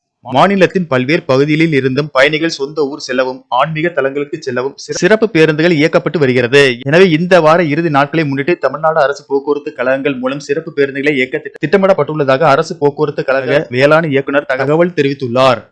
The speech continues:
இது குறித்து வெளியான அறிவிப்பில், வரும் ஜூலை இருபத்தைந்து, இருபத்தாறு, இருபத்தேழு வார விடுமுறை நாட்களை முன்னிட்டு சென்னையில் இருந்தும் இதர இடங்களுக்கும் மற்றும் பிற இடங்களில் இருந்தும் கூடு-, கூடுதலான பயணிகள் தமிழகம் முழுவதும் பயணம் மேற்கொள்வார்கள் என எதிர்பார்க்கப்படுகிறது.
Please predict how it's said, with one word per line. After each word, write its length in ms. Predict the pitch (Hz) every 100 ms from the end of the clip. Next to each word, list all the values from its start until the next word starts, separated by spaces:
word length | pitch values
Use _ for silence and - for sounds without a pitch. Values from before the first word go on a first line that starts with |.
| _ _ _ _ -
இது 160 | 147
குறித்து 240 | 180 190 180
வெளியான 360 | 147 156 156
அறிவிப்பில், 580 | 131 143 131 127 113 _ _ _
வரும் 300 | 120 139 196
ஜூலை 360 | 139 175 196 160
இருபத்தைந்து, 500 | 156 185 165 165 175
இருபத்தாறு, 560 | 143 165 160 151 170
இருபத்தேழு 500 | 139 147 160 151 156 113
வார 320 | 123 165 175
விடுமுறை 360 | 147 170 175
நாட்களை 360 | 147 139 147 151
முன்னிட்டு 420 | 127 135 143 151 147
சென்னையில் 360 | 135 156 160
இருந்தும் 280 | 147 143 151
இதர 280 | 127 151 156
இடங்களுக்கும் 520 | 139 143 135 135 151
மற்றும் 300 | 120 120 175
பிற 200 | 147 160
இடங்களில் 380 | 131 139 147 151
இருந்தும் 380 | 135 131 160 160
கூடு-, 140 | 160 170
கூடுதலான 460 | 175 185 165 165 -
பயணிகள் 580 | 139 147 135 135 135
தமிழகம் 420 | - 139 175 190 196
முழுவதும் 400 | 147 131 156 151
பயணம் 360 | 131 151 170
மேற்கொள்வார்கள் 560 | 147 147 147 143 147 151
என 180 | 135 147
எதிர்பார்க்கப்படுகிறது. 1000 | 139 143 143 156 135 123 120 131 143